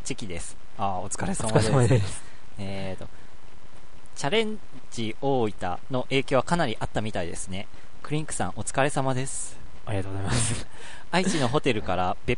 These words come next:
Speaker 1: 府青山高校のプールで行われていた水泳を見ていま-、見てました。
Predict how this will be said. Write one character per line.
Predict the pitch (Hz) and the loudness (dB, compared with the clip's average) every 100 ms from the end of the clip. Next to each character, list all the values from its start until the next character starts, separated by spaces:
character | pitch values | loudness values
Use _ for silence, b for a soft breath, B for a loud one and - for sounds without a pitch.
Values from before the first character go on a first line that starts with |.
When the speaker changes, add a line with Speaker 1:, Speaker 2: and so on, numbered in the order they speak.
| - | 0
Speaker 1:
府 | 185 - | 0 2
青 | 147 | 4
山 | 165 165 | 4 2
高 | 160 175 156 | 2 2 2
校 | - 107 | 2 0
の | 95 | 0
プ | - 180 180 | -2 0 0
ー | |
ル | 117 | 2
で | 95 | 0
行 | 104 101 139 | 0 0 2
わ | 139 131 | 2 2
れ | 131 | 2
て | 131 | 0
い | 123 | -2
た | - 92 - | 0 -2 -2
水 | - 160 165 | -2 0 2
泳 | 170 | 2
を | 165 | 2
見 | 160 | 0
て | 131 | 0
い | 95 | 0
ま-、 | 90 104 - - | 0 -2 -2 -2
見 | 123 | -2
て | - | -2
ま | 98 | -2
し | 87 | -2
た。 | - | -2